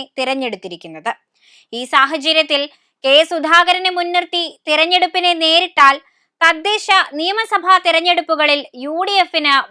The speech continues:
വലിയ തിരിച്ചടി സംഭവിക്കുമെന്നാണ് കോൺഗ്രസ് ജനപ്രതിനിധികൾ ഉൾപ്പെടെ ചൂണ്ടിക്കാട്ടുന്നത്. ഇക്കാര്യം നേതാക്കൾ വീണ്ടും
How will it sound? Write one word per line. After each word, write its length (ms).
വലിയ 260
തിരിച്ചടി 540
സംഭവിക്കുമെന്നാണ് 960
കോൺഗ്രസ് 500
ജനപ്രതിനിധികൾ 880
ഉൾപ്പെടെ 500
ചൂണ്ടിക്കാട്ടുന്നത്. 800
ഇക്കാര്യം 460
നേതാക്കൾ 500
വീണ്ടും 360